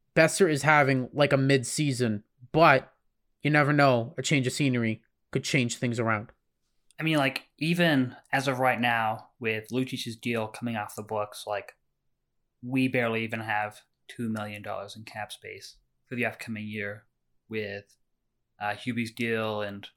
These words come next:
Speaker 2: Uyghur's deal kicking in. So that's, you know, that, that's no room at all, really, to add a guy like Brock Boeser, unless you're talking about moving out, like,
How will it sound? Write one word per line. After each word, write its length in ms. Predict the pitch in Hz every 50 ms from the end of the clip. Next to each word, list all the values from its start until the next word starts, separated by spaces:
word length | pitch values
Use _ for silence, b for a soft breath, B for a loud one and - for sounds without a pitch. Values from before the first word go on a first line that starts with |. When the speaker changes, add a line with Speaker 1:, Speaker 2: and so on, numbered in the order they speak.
| _ _ -
Speaker 2:
Uyghur's 340 | 123 117 113 113 110 - -
deal 240 | - 110 104 98
kicking 320 | - - 110 104 - 104 101
in. 300 | 98 95 95 - - 107
So 400 | - - - 107 101 98 98 - _ _ _ _ _ _ _ _ _ _ _ _ _ _ _ _ _ _ _ _ _ _ _ _ _ -
that's, 360 | 139 135 127 - - - - - _ _ _ _
you 120 | 127 120
know, 100 | 117 110
that, 140 | 110 113 110
that's 220 | 127 123 123 -
no 160 | 135 131 127 127
room 220 | 123 127 127 117
at 160 | 110 - - -
all, 200 | 113 107 107 101
really, 340 | 107 104 104 107 104 104
to 480 | 104 - - - 107 95 95 98 - - _ _ _ _ _ -
add 140 | 120 117 113
a 60 | 110
guy 220 | 113 113 107 101
like 200 | 87 104 104 -
Brock 280 | - 120 101 101 - _
Boeser, 460 | 107 104 107 - - 101 104 101 104 104 - _ _ _ _ -
unless 380 | 131 131 127 120 120 - -
you're 100 | 127 113 - _
talking 380 | - - 120 113 110 - - 113
about 220 | 107 104 104 101
moving 320 | 110 110 101 107 104 104 104
out, 240 | 104 104 101 87
like, 240 | 90 98 98 95 -